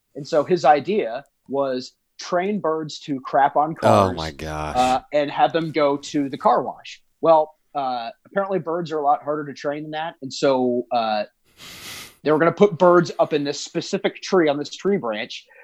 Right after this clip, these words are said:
Speaker 1: but they weren't crapping enough. And so they got chickens that crap
Speaker 2: Like
Speaker 1: nonstop and put them
Speaker 2: huge,
Speaker 1: up on this branch.
Speaker 2: these
Speaker 1: But he
Speaker 2: huge
Speaker 1: has to s-,
Speaker 2: chickens.
Speaker 1: get, he has to get the people to stop underneath the branch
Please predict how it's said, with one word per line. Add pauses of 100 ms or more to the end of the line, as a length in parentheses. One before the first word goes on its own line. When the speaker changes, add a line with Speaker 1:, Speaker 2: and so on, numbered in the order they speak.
(100)
Speaker 1:
but
they
weren't
crapping
enough.
And
so (500)
they
got
chickens
that
crap
Speaker 2:
Like
Speaker 1:
nonstop
and
put
them
Speaker 2:
huge,
Speaker 1:
up
on
this
branch. (260)
Speaker 2:
these
Speaker 1:
But
he
Speaker 2:
huge
Speaker 1:
has
to
s-,
Speaker 2:
chickens.
Speaker 1:
get, (180)
he
has
to
get
the
people
to
stop
underneath
the
branch